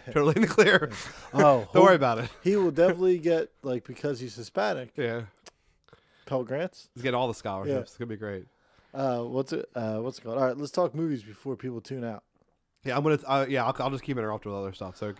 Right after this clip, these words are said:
Speaker 1: so,
Speaker 2: All
Speaker 1: go,
Speaker 2: right.
Speaker 1: so.
Speaker 2: So, first movie, first movie idea is great. Uh, I told it was a terrible idea. All right, it's a vampire movie, right?
Speaker 1: Okay.
Speaker 2: So
Speaker 1: Abraham Lincoln, vampire hunter.
Speaker 2: No, it takes place in modern times.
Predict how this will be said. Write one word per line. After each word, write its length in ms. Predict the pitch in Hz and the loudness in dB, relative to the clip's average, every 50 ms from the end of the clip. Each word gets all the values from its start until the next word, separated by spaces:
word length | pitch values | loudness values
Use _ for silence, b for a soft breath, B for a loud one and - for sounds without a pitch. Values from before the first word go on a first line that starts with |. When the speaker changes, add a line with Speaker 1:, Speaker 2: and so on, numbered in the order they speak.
| 110 110 | -14 -12
Speaker 1:
so, 120 | - - 143 | -8 -4 -2
Speaker 2:
All 40 | 156 | -2
Speaker 1:
go, 60 | 147 | -2
Speaker 2:
right. 240 | 127 101 104 98 110 | -2 -4 -8 -12 -12
Speaker 1:
so. 200 | - 113 107 101 117 | -10 -8 -8 -8 -10
Speaker 2:
So, 420 | - - 165 156 147 139 139 139 - | -6 -2 0 2 2 2 0 -4 -6
first 280 | - - 180 180 - - | -4 -2 -2 -2 0 0
movie, 320 | 143 131 113 117 131 - _ _ _ _ _ _ _ _ _ _ _ _ | -2 0 0 0 -2 -6 _ _ _ _ _ _ _ _ _ _ _ _
first 260 | - 160 170 156 - | 0 0 0 2 0
movie 260 | 160 156 139 131 131 | -2 -4 -2 0 0
idea 400 | 120 113 107 110 110 107 104 107 _ _ - | 0 -2 -2 -4 -6 -6 -8 -10 _ _ -6
is 160 | 135 127 131 | -4 -4 -2
great. 220 | 139 143 120 - - _ _ b b b b b b b b b b - | -2 -2 -4 -4 -8 _ _ b b b b b b b b b b -10
Uh, 140 | 117 117 120 | -8 -8 -8
I 40 | 117 | -6
told 240 | - - 156 156 143 | -2 -2 0 0 0
it 20 | |
was 140 | 127 113 104 | -2 -4 -6
a 20 | |
terrible 380 | - - 151 151 143 127 120 117 | -6 -4 -2 -2 -2 -2 -2 -4
idea. 460 | 117 113 101 110 110 110 110 117 107 _ _ _ _ _ - | -4 -4 -6 -6 -8 -8 -8 -10 -14 _ _ _ _ _ -16
All 100 | - 123 | -12 -12
right, 100 | 117 - - _ | -10 -12 -12 _
it's 140 | - - - | -18 -18 -8
a 40 | 113 | -2
vampire 460 | 110 156 170 165 - - 117 104 101 | 0 2 2 2 0 -2 -2 -2 -4
movie, 340 | 98 98 92 87 87 92 - _ _ | -6 -8 -10 -14 -16 -20 -20 _ _
right? 200 | - 110 123 107 | -6 -4 -4 -4
Speaker 1:
Okay. 120 | 98 95 95 _ _ _ _ _ _ _ b b b b b b b b b b b b b b b b b b b b b _ | -4 -8 -14 _ _ _ _ _ _ _ b b b b b b b b b b b b b b b b b b b b b _
Speaker 2:
So 160 | - - 170 | -4 2 4
Speaker 1:
Abraham 240 | 165 151 151 156 143 | 6 6 6 6 4
Lincoln, 320 | 143 147 139 147 139 127 | 4 2 0 0 -2 -2
vampire 380 | 117 120 120 117 110 104 95 92 | -2 -2 -4 -4 -4 -6 -8 -8
hunter. 300 | 95 92 85 90 92 92 - | -10 -12 -14 -16 -18 -12 -6
Speaker 2:
No, 380 | 160 156 147 135 123 120 - - _ | -2 0 0 0 0 -2 -4 -6 _
it 160 | - 147 113 - | -6 -6 -6 -6
takes 280 | - 160 160 143 - | -6 -4 -4 -4 -6
place 480 | - - - 135 131 135 120 - - - | -12 -10 -6 -4 -4 -4 -4 -8 -12 -14
in 260 | - 123 113 117 127 | -12 -10 -8 -8 -6
modern 340 | 135 143 156 160 143 117 98 | -2 -2 0 0 -2 -4 -6
times. 480 | 98 98 92 90 87 82 80 - - | -8 -10 -12 -12 -16 -18 -20 -20 -20